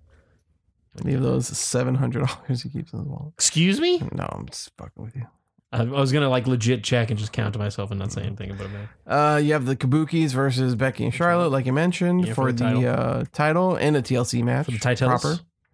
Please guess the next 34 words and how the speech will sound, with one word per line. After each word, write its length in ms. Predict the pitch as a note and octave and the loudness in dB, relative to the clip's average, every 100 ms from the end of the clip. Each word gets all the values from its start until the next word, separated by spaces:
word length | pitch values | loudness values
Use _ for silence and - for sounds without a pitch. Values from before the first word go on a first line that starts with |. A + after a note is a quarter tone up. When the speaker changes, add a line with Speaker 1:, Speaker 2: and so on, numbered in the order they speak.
| _ _ - - - _ _ _ | _ _ -20 -18 -18 _ _ _
Speaker 1:
Um, 800 | C3+ C#3+ C#3+ C#3+ C#3 C#3 C3+ B2+ _ _ _ A3+ A#3 - | 0 4 4 4 2 2 2 0 _ _ _ -20 -12 -4
yeah, 280 | C3 A#2+ A2+ - - | 0 0 -2 -6 -4
Aleister 300 | A#2+ B2+ C3+ | 0 0 2
Black 200 | C3 C#3 | 2 2
and 60 | B2+ | 2
Buddy 140 | A#2+ | 0
Murphy, 520 | B2+ G#3+ G#3 G3+ G3 - - _ - | 2 2 2 2 2 -2 -10 _ -4
the 100 | - B2+ | 0 0
aforementioned 440 | C3+ C3+ C3 B2 | 2 2 2 2
Bray 140 | B2+ | 2
Wyatt 260 | C3+ C3+ G#2 | 4 4 2
and 80 | B2+ | 2
The 60 | |
Miz, 560 | C3+ D#3+ E3+ E3 D3+ C#3+ | 2 4 4 4 0 -2
and 280 | - B2 A#2 | -2 0 2
The 80 | B2+ | 2
New 220 | D#3+ F#3 | 4 4
Day 140 | D#3+ | 2
versus 240 | C3+ C3 A#2+ | 2 0 -2
The 100 | B2 | -2
Revival 480 | B2 B2 B2 B2 | 0 2 2 0
for 200 | B2 B2 | -2 -4
the 300 | A#2 A#2 G#2 B2 | -2 -2 -2 -4
SmackDown 500 | - D3 C3 B2+ A#2 | 0 0 2 -2 -2
Tag 180 | A2+ | -4
Team 180 | - - | -6 -6
titles. 500 | - - C2+ C2+ - - _ _ _ _ _ - | -6 -6 -8 -8 -14 -18 _ _ _ _ _ -2
Uh, 460 | C3 C3 B2 A2 - | 0 2 2 2 0
and 220 | C#3+ D3+ | 0 2
then 220 | D3+ D3+ C#3+ | 2 2 2
you 100 | C3+ | 0
have 240 | B2+ A#2 | -2 -4
Roman 240 | A#2 A#2 | -4 -4
versus 640 | A2 B2 - A#2 B2 A#2+ | -4 -4 -6 -6 -6 -6